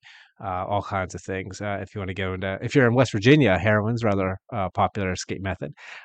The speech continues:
Uh, or I don't know how bad it is right over across the river in Ohio, where we're, like, neighbor, neighbor states here. But, but yeah, uh, so that's escapism. That's one answer. There's another answer, uh, that you can,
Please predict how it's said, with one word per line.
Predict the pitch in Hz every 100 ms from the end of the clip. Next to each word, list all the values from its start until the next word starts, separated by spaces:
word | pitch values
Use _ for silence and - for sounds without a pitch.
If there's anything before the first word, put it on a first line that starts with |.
| -
Uh, | 104 92 95 107
or | 113 110 107 110
I | 107
don't | 104
know | 104 101
how | 101
bad | 101 98 95
it |
is | 98 95
right | 95 95
over | 98
across | 95 - 92 87
the | 98
river | 95 90 92
in | 90
Ohio, | 90 95 98 95 95
where | 92 95 90
we're, | 107 95
like, | 87 - _ _
neighbor, | 117 107 104 107 92 85 _ -
neighbor | 107 98
states | 90 - - 107 98 -
here. | 107 98 98
But, | 107 - _ _ _ _ _ _ _ _ _ _ -
but | -
yeah, | 180 123 - - -
uh, | - 120 117
so | -
that's | 139 143
escapism. | 143 - 139 131 104 110
That's | 110 113
one | 123 113 107
answer. | 92 101 - - 101 _ _ _ _ _ _ _
There's | 135 120
another | 120 127 175 160
answer, | 117 117 113 - 101 95 92 _ -
uh, | 104 98 92 90 - _ _
that | 120 110
you | 113
can, | 101 104 95 90